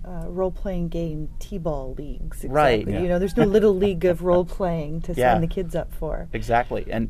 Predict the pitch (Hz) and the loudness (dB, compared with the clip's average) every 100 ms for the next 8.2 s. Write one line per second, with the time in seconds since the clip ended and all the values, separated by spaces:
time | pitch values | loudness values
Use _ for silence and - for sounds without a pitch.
0 | - 135 117 113 143 147 - 113 104 107 | -4 -6 -4 -2 -2 -2 -2 -2 -2 -2
1 | 107 - - 110 110 104 107 110 107 - | -4 -6 -8 -6 -4 -4 -4 -4 -4 -6
2 | - - 143 - 117 - - - 92 107 | -8 -6 -6 -6 -8 -8 -10 -8 -6 -4
3 | 107 104 101 101 101 - - 180 160 160 | -4 -4 -4 -4 -4 -4 -6 -6 -4 -2
4 | 170 160 147 110 120 113 107 113 117 120 | -2 0 -2 -2 -2 -2 -2 -4 -4 -4
5 | 117 113 113 110 117 113 104 110 104 107 | -4 -4 -2 -2 -2 -4 -4 -4 -4 -6
6 | 101 - - - - 107 110 107 - 101 | -8 -10 -10 -10 -4 -2 0 -4 -6 -6
7 | 104 101 98 - 233 226 214 208 202 202 | -6 -6 -6 -6 0 0 0 -2 0 0
8 | 190 | -2